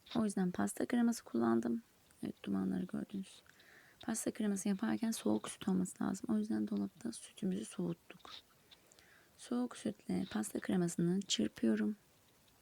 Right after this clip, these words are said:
Bu da çok lezzetli. Yani illa krem şanti olma şartı yok. Pasta kreması da hemen hemen aynı lezzette ve çok güzel.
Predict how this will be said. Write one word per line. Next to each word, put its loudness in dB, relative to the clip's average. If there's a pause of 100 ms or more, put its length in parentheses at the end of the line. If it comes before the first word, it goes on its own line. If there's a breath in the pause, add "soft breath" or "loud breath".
(2000)
Bu 0
da -2
çok -2
lezzetli. -2
Yani 0
illa 2
krem 0
şanti 0
olma 2
şartı 0
yok. 4 (800 soft breath)
Pasta -6
kreması 2
da 2
hemen 2
hemen 2
aynı 0
lezzette -4
ve -4 (120)
çok -14
güzel. -16